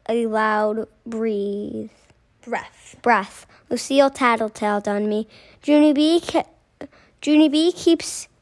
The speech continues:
Speaker 1: tapping her fingers and making loud breaths. And I can't even concentrate on my work,"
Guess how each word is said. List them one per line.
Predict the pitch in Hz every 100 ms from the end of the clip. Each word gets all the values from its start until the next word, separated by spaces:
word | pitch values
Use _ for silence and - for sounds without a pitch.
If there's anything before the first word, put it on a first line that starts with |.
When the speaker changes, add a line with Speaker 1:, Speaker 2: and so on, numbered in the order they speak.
| _
Speaker 1:
tapping | - 302 320 311
her | 320
fingers | 294 302 294 269 254
and | 254 254 269 262 - _ _
making | 269 294 311 294
loud | 294 285 233
breaths. | - 240 262 185 220 - - - _ _ _ _ _ - _ _ -
And | 269 262 -
I | 247
can't | 254 - 311 349 349 - - _ -
even | 294 302 330 320
concentrate | - 320 330 339 311 285 277 - 277
on | 277 277 285
my | 285
work," | 285 294 302 294 -